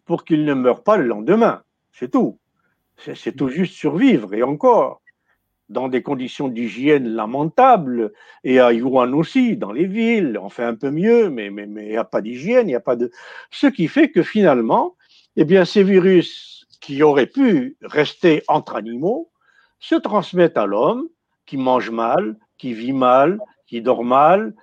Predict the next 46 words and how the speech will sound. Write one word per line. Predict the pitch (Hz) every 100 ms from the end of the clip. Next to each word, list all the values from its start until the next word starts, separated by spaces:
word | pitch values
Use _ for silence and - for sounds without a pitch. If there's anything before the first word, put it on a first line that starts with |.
| _
qui | -
travaille | - 135 131 123
beaucoup, | 123 135 165 190 220 214 _ _
qui | -
est | 104
mal | 101 101
payé, | - 165 165 196 208 226 220 _ _ _
qui | 135
est, | 127
qui | -
a, | 117 113
qui | 110
est | 110
en |
mauvaise | 107 127 113 120
santé, | - 147 151 151 208 220 233 - _ _
qui | 127
a |
de | 117
mauvaises | 113 117 107 147 139
dents, | 160 233 233 233 - _
qui | -
a, | 139
et |
cetera, | 135 123 127 135
et |
cetera. | 131 110 160 226 262 - _ _
Eh | - 156
bien, | 139 170 247 311
ça | 226 - 143
fait | - 214
que | - 147
cet | - 120 -
homme | 139 240
finit | 226 143 131 240
par | 233 156 151
attraper | 139 - 117 -
un | 202 165
virus | 123 120 - 240
que, | - - 185 220 208
normalement, | 135 156 151 123 135 247
il | 156
n'aurait | 101 101
pas | 190
dû | 170
attraper. | 107 - 143 247 -